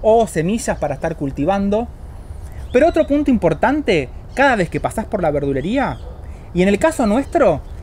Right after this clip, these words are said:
encontramos para otoño estos pimientos, que la verdad que tienen un tamaño impresionante,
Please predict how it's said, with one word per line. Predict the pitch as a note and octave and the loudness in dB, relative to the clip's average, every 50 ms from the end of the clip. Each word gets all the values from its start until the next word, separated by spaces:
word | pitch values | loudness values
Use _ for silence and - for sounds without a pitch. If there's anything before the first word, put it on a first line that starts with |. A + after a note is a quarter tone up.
| - - | -12 -4
encontramos | - F#3+ F#3+ F3 G3+ G3+ G3 - A3 G#3+ F#3 E3 D#3 C#3+ - | -2 -2 0 0 0 0 0 2 0 0 0 0 -2 -4 -6
para | - - G3 G3 F#3 E3+ | -2 0 0 2 2 2
otoño | E3 D3+ - F#3 G3 A3+ B3+ C4 A#3+ F#3+ D#3+ - - - - | 0 0 0 0 0 2 0 0 -2 -2 -4 -6 -10 -10 -8
estos | - G3 - - G3 - | -8 -8 -6 -6 -8 -6
pimientos, | - - D3 D3 E3+ G#3 G#3+ F#3+ F3 - F#3 F3+ - - - - | -4 -2 -2 0 0 2 2 0 0 0 -2 -4 -4 -8 -14 -8
que | - C#3 | -6 -4
la | C3 C3 B2+ | -2 -2 0
verdad | C3 D3+ F3+ | 0 0 -2
que | E3+ D3+ | -2 -2
tienen | C3 - - D#3+ D3+ C#3 - - | -6 -4 -2 0 0 -2 -2 -4
un | - D3+ D#3+ D3 | -2 -2 0 2
tamaño | - D3 D3 D3+ D#3+ D#3 - - | 2 2 2 2 0 0 -2 0
impresionante, | - G3 G3+ G#3+ G3+ G#3 F3+ D#3 - C#3+ D3 G3 G#3 F3+ E3 D#3 F#3+ G#3 C#4 | 2 4 4 4 4 2 0 0 0 0 0 2 2 0 2 2 2 0 0